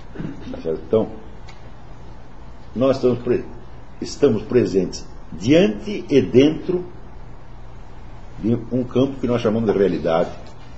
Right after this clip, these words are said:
cujos limites nós não conhecemos,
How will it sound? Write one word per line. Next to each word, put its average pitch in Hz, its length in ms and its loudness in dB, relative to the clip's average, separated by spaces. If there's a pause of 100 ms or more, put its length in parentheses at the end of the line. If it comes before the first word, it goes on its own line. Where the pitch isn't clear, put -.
(580)
cujos 190 300 6
limites 185 460 2
nós 180 180 2
não 151 100 2
conhecemos, 104 640 2